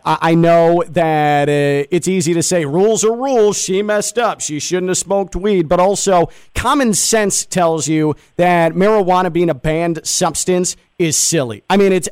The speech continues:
absolutely ludicrous, and there's nothing performance-enhancing about it.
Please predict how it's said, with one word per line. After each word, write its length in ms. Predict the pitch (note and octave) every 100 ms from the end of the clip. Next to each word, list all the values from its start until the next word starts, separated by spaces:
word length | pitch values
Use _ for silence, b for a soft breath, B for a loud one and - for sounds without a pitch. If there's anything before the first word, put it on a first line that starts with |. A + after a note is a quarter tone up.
| -
absolutely 760 | G3 G3+ - G3+ F#3+ F3 E3
ludicrous, 880 | C#3 D3 F#3 G#3 E3 - D3 B2 -
and 200 | - E3+
there's 180 | F3+ D#3
nothing 360 | F#3+ G3+ G3+ G3
performance-enhancing 920 | F3 - F3+ F3 E3 D#3+ D#3+ D#3+ E3+
about 360 | C#3 D3 C#3+ C#3
it. 140 | B2